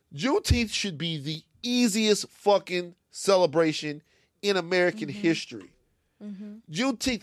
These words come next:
Speaker 1: even the Revolutionary War, right? You can look at the Revolutionary War and be like, "Yo, we don't really give a fuck about this." <laughs> Like, it was them fighting for them. We didn't benefit because we were still slaves. The end of slavery
Speaker 2: Mm-hmm.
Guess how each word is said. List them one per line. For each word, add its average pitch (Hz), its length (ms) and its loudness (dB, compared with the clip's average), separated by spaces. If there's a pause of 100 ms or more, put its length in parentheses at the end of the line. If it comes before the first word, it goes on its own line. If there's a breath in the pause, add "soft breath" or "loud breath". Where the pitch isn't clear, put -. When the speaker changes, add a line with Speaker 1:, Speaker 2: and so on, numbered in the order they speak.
Speaker 1:
even 320 240 4
the 277 80 6
Revolutionary 220 840 4
War, 139 600 4 (240)
right? 135 300 2 (880)
You 226 140 4
can 269 120 2
look 233 260 2
at 214 80 2
the 202 80 4
Revolutionary 180 760 2
War 151 360 4
and 131 140 -6
be 139 120 0
like, 127 240 2
"Yo, 135 340 4 (440)
we 143 100 2
don't 156 100 4
really 143 180 2
give 131 100 -2
a 117 40 -12
fuck 123 200 0
about 104 240 -8
this." - 280 -18 (480)
<laughs> 139 120 -2
Like, 170 340 4
it 170 60 4
was 139 200 0
them 185 200 4
fighting 175 280 4
for 160 100 -6
them. 156 200 -2 (240 soft breath)
We 165 160 0
didn't 175 200 2
benefit 147 380 0
because 127 260 -2
we 139 100 2
were 131 80 2
still 123 200 -6
slaves. - 440 -12 (680)
The 220 260 0 (100)
end 330 280 2
of 294 120 4
slavery 262 680 4 (260)
Speaker 2:
Mm-hmm. 220 320 -16